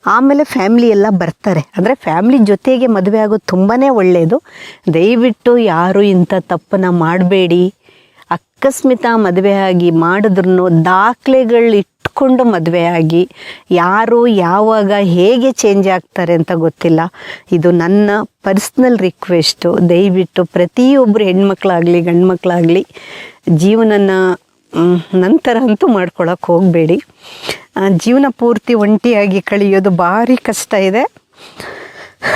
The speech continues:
ಏನ್ ಹೇಳ್ಬೇಕು ಗೊತ್ತಾಗ್ತಿಲ್ಲ. ದಯವಿಟ್ಟು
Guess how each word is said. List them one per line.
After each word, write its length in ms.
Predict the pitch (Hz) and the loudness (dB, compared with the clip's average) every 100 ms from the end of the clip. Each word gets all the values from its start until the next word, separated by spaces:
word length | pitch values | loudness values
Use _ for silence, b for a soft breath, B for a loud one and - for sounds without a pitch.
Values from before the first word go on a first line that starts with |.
| B B B B B B _ _ _ _ _ - _ _ _ _ _ _ _ _ _ - - 202 | B B B B B B _ _ _ _ _ -20 _ _ _ _ _ _ _ _ _ -18 -8 -2
ಏನ್ 180 | 214 | 0
ಹೇಳ್ಬೇಕು 400 | 220 220 208 - | 0 0 -2 -2
ಗೊತ್ತಾಗ್ತಿಲ್ಲ. 600 | 190 190 202 185 - 190 220 _ _ _ _ _ _ _ _ _ - | -4 -2 -4 -6 -4 -4 -4 _ _ _ _ _ _ _ _ _ -2
ದಯವಿಟ್ಟು 420 | 202 202 202 185 | 0 2 0 -2